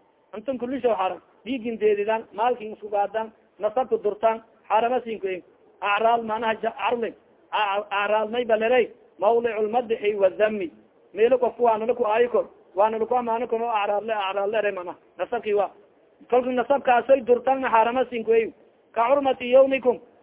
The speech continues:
Maalintiin sida xaaraam ngata oo kale. Yani xaaraam ngayin ka xurmati yawmikum. Maalintiin sida xurmudun lata, haadaa kan ay xurmudun lata. Latiya wallan ka laayi korna oo kale.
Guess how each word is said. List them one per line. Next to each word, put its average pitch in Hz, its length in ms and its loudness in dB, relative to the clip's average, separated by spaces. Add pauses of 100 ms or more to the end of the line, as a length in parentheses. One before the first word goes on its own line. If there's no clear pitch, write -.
(120)
Maalintiin 247 480 2
sida 247 180 0
xaaraam 233 320 2
ngata 247 320 -2
oo 247 80 2
kale. 240 280 2 (400)
Yani 226 260 0
xaaraam 233 320 2
ngayin 240 260 2
ka 220 120 0
xurmati 240 380 -2
yawmikum. 233 440 4 (300)
Maalintiin 233 480 0
sida 247 180 0
xurmudun 240 420 0
lata, 240 280 2
haadaa 233 300 4
kan 233 180 -6
ay 240 60 -2
xurmudun 226 380 -2
lata. 233 320 -2 (320)
Latiya 240 280 2
wallan 226 220 2
ka 254 120 0
laayi 247 220 2
korna 226 280 -4
oo 233 80 -4
kale. 202 200 -6